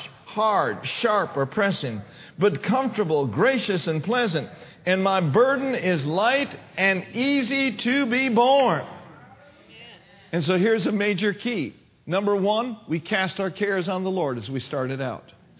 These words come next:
Number two, we find out what's on his menu for our life. Number three, amen,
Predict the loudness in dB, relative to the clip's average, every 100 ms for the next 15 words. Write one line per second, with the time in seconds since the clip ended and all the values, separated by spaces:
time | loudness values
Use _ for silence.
0 | -20 -8 0 2 2 0 0 0 0 -2
1 | 0 -2 0 -2 0 0 0 -2 -4 -4
2 | -2 -2 -2 -2 -2 -2 -2 -4 -2 -4
3 | -4 -2 -2 -2 -6 -10 -14 -20 -20 -20
4 | -20 -20 -20 -2 2 4 4 2 0 2
5 | 4 2 -2 -6 -20 -10 2 4 4 4
6 | 2 -2